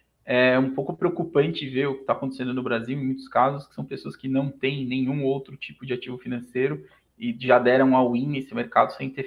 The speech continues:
feito uma avaliação prévia em relação às consequências disso, né? Então, acho que, como o Alexandre falou agora há pouco, o risco a gente controla no tamanho do lote.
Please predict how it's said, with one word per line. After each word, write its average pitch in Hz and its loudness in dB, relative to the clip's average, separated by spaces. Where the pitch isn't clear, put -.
feito 131 -4
uma 127 -4
avaliação 123 -2
prévia 123 4
em 120 -6
relação 120 0
às 120 -4
consequências 123 -4
disso, - -16
né? 113 -10
Então, 123 -2
acho 117 -4
que, 113 -8
como 120 -2
o 123 0
Alexandre 120 -2
falou 120 0
agora 113 2
há 113 0
pouco, 139 -2
o 135 -4
risco 147 -8
a - -4
gente 147 -8
controla 127 0
no 127 -4
tamanho 123 -4
do 123 0
lote. 113 2